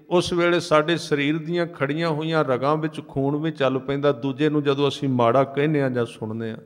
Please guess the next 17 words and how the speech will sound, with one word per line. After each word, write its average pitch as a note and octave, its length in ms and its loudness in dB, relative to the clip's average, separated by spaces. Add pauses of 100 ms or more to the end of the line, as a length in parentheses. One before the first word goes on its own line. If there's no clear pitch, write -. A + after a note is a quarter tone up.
(400)
ਪਰ G3 160 6
ਜਦੋਂ F#3 360 6
ਸਾਡੀ G3+ 440 4 (100)
ਆਪਣੀ A#3 440 4
ਗੱਲ G#3+ 240 6
ਚੱਲਦੀ F#3 540 4
ਏ, B2+ 160 -2 (220)
ਉਸ F#3+ 200 4
ਵੇਲੇ F#3 260 4
ਕਹਿੰਦੇ F3+ 300 0
ਹਾਂ, F3 100 4
"ਅੱਜ E3 140 0
ਤੇ E3 100 -2
ਸਵਾਦ C#3 440 2
ਹੀ D3+ 80 0
ਨਹੀਂ A2+ 160 -4
ਆਇਆ।" G2 220 -10